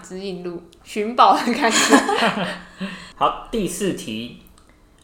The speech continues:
Speaker 2: 魏无羡在穷奇道和不夜天是真的控制不住凶师吗？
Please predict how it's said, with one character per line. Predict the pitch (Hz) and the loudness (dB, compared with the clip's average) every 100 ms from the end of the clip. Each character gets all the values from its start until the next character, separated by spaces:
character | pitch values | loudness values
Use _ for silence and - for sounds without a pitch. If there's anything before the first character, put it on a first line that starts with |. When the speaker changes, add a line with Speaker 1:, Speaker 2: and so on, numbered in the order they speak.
| _ | _
Speaker 2:
魏 | 208 180 | 0 0
无 | 139 | -2
羡 | - 175 139 | -4 -6 0
在 | 175 131 | 0 0
穷 | - 117 123 | -4 -10 -10
奇 | - 120 113 | -12 -14 -2
道 | 147 120 | 0 2
和 | - 139 117 | 0 -2 -2
不 | 123 | -10
夜 | 120 143 | -4 -2
天 | 131 135 127 | -2 -4 -4
是 | 123 131 | -8 -8
真 | 147 139 | -6 -4
的 | 117 | -6
控 | - 139 127 | -4 -6 -6
制 | 127 | -12
不 | 110 | -12
住 | 113 120 | -12 -12
凶 | - 117 117 | -8 -8 -10
师 | - 123 | -12 -6
吗？ | 113 110 | -4 -4